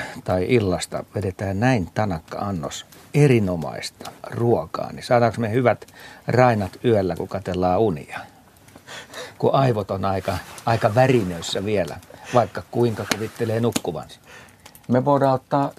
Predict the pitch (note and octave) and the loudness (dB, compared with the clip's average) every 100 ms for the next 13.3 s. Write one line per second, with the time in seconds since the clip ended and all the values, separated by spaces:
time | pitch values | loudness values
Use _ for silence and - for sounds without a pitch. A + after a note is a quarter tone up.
0 | A#2+ F3+ C3 A#2 A2 A#2 - A#2 B2 - | -2 0 0 0 -2 -2 -2 -2 -4 -6
1 | G#3 D#3 G#2 F#2 C3 A2+ G2 F#2 F#2+ G#2 | -2 0 -2 0 0 0 0 0 0 0
2 | D3+ G#2 G2+ F2 E2+ G#2+ G2+ F#2+ - B2 | 0 0 0 0 0 -2 -4 -4 -4 -2
3 | G3 A#3 C3+ - D3 D3 C3+ B2 A2 - | 0 2 0 0 0 2 2 2 0 -2
4 | - A2 - - - - G#3 G#3+ D#3 C3+ | -4 -6 -4 -10 -6 -2 0 2 2 4
5 | C3 C3+ C3+ B2+ C#3+ C#3+ B2 A#2+ C3 C3 | 4 2 2 4 4 4 2 -2 -2 0
6 | B2+ - - A#2+ A2 - F#2+ G2 - - | 0 0 2 2 2 -2 -4 -2 -4 -6
7 | - D3+ B2+ A2 A2 A2 G#2+ A#2 G#2 F#2+ | -6 -2 0 0 0 -2 -2 -2 0 -2
8 | F#2+ G#2 G2 G#2+ A2 A#2 G#2 G2 A2 A2+ | -2 -2 4 4 6 2 2 -6 -4 0
9 | A#2 - - - - - - - D3 - | 0 -2 -14 -12 -12 -14 -14 -14 -14 -14
10 | - G3 - - - D3+ C3+ A2 G2 A#2+ | -12 -12 -14 -6 2 4 6 2 0 2
11 | G#2 F2 C#2+ C2 - _ - - - D3 | 2 2 -2 -8 -12 _ -20 -6 2 4
12 | C3+ C3 A2+ C3 B2 A#2 G#2 B2+ B2 A2 | 4 0 -2 -2 2 2 0 2 2 2
13 | G#2 - F#2+ | -4 -2 -2